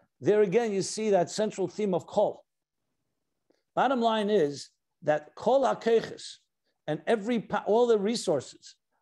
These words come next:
are given to the Avedis HaShlichus because the Shlichus represents the Tachlis HaKavonik from the Bria, which is to bring Mashiach Tzidkein.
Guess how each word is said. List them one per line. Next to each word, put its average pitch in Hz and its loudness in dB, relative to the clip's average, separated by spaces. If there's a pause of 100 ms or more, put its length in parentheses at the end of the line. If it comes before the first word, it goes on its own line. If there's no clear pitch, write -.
(120)
are 151 4
given 185 0
to 180 -2
the 165 2
Avedis 185 0
HaShlichus 180 -2
because 151 -6
the 156 -6
Shlichus 180 -2
represents 165 -2 (560)
the 143 -4
Tachlis 196 -2
HaKavonik 170 0
from 156 -4
the 139 0
Bria, 180 4
which 160 0
is 202 2
to 165 -4
bring 190 0
Mashiach 185 -4
Tzidkein. 127 -6